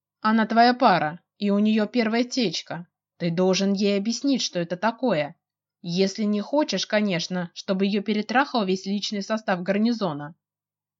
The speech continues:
Лицо Кирилла на секунду стало белым, как снег, а потом буквально побагровело. Картина, которую нарисовало воображение, повергла Стромова в бешенство.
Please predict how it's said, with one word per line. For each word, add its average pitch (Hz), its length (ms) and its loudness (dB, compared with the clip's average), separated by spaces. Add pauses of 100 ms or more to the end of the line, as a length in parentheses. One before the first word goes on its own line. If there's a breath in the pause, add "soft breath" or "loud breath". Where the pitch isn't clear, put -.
(300)
Лицо 170 380 -2
Кирилла 214 360 0
на 202 120 0
секунду 254 460 -2
стало 226 340 2
белым, 208 360 2
как 240 220 -2
снег, 180 440 -4 (320)
а 170 120 -2
потом 175 340 0
буквально 185 460 0
побагровело. 185 800 0 (760)
Картина, 277 560 0
которую 269 420 2
нарисовало 220 640 2
воображение, 202 880 0 (100)
повергла 233 500 2
Стромова 185 540 0
в 202 60 -6
бешенство. 165 800 -4